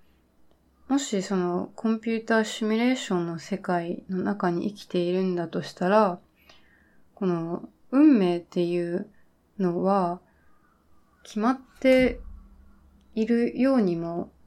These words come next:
見えるし、ただキャラクターの視点からすると、こう自由意志があるようにも思えるのかもしれないと。クリエイターの視点からは、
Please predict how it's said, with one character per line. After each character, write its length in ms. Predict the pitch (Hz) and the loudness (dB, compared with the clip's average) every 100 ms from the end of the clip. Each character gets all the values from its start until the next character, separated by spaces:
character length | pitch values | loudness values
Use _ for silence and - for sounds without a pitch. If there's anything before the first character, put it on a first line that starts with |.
| _ _ _ _ - _ - | _ _ _ _ -20 _ -4
見 140 | 190 | -2
え 60 | 185 | -2
る 100 | 175 | -4
し、 480 | - - 226 185 185 _ _ - _ _ _ - _ | -8 -2 0 -2 -6 _ _ -20 _ _ _ -20 _
た 120 | - | -2
だ 120 | 233 196 | 0 0
キ 120 | 214 | 2
ャ 40 | |
ラ 140 | 233 262 | 2 2
ク 100 | - | -2
タ 140 | 269 | 0
ー 40 | |
の 160 | 269 269 | 0 -2
視 140 | - | -4
点 220 | - 254 247 | -4 -2 -2
か 100 | 254 | -2
ら 140 | 254 | -2
す 160 | - 247 | -2 -2
る 120 | 247 | -2
と、 420 | 285 285 196 - _ _ _ _ _ _ - _ _ _ | 2 2 2 -2 _ _ _ _ _ _ -20 _ _ _
こ 100 | 208 | -6
う 0 | |
自 200 | 175 185 | -4 -2
由 180 | 185 190 | -2 -2
意 60 | |
志 200 | 190 - | -2 -6
が 180 | 175 170 | -4 -2
あ 40 | 190 | 2
る 120 | 185 | 2
よ 140 | 170 | 0
う 40 | 170 | -4
に 280 | 170 180 - _ _ - _ _ | -8 -8 -12 _ _ -20 _ _
も 200 | 226 202 - | -2 -2 0
思 280 | 180 180 175 | -2 -2 -2
え 100 | 175 | -4
る 240 | 175 185 - - _ _ _ _ _ _ _ _ _ _ _ 226 | -6 -8 -14 -20 _ _ _ _ _ _ _ _ _ _ _ -6
の 140 | 214 | -6
か 220 | - 233 | -6 -2
も 100 | 190 | -2
し 160 | - 185 | -2 -6
れ 140 | 170 | -8
な 160 | 170 175 | -6 -10
い 80 | 170 | -10
と。 300 | - 190 - - _ _ _ _ - 202 196 | -10 -10 -12 -20 _ _ _ _ -10 -10 -4
ク 160 | 240 | 0
リ 180 | 247 277 | 2 4
エ 80 | 294 | 2
イ 80 | 285 | 2
タ 120 | 285 | 2
ー 20 | |
の 160 | 277 277 | 4 2
視 160 | - | -2
点 220 | 269 269 | -2 -2
か 120 | 262 262 | -2 -2
ら 140 | 254 | 0
は、 380 | 277 285 202 | 2 2 0